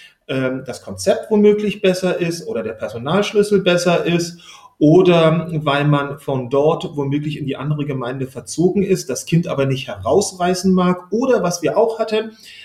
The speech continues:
weil dort einfach der Arbeitsplatz ist und man sich sagt als Mama oder als Papa, „Hey, wenn mich meine Kita anruft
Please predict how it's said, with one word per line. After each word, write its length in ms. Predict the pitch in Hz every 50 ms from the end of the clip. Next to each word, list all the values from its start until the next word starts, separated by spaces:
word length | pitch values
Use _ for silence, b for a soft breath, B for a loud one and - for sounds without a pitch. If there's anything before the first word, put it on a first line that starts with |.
| B -
weil 240 | 170 180 180 170
dort 300 | 151 170 185 202 202 -
einfach 220 | 175 175 - 180 170
der 180 | - 160 -
Arbeitsplatz 600 | 214 233 240 - - - - - 117 123 - -
ist 320 | - - - 110 - - -
und 260 | - 185 180 175 -
man 180 | 180 175 170 160
sich 240 | 170 175 - -
sagt 380 | - 143 156 196 202 - - -
als 320 | 156 147 147 151 - -
Mama 320 | 147 139 147 175 175 175 135
oder 260 | 139 143 147 147 -
als 200 | 151 - - -
Papa, 360 | - 156 156 - 190 190 190 190 B B B B B B B
„Hey, 400 | - 156 175 170 156 B B B B B B
wenn 240 | - 151 160 165 165
mich 220 | 185 233 - - 220
meine 280 | 208 202 190 180 175
Kita 360 | 175 - - 208 - 196 180 165 -
anruft 600 | 160 180 202 202 180 151 143 170 226 - -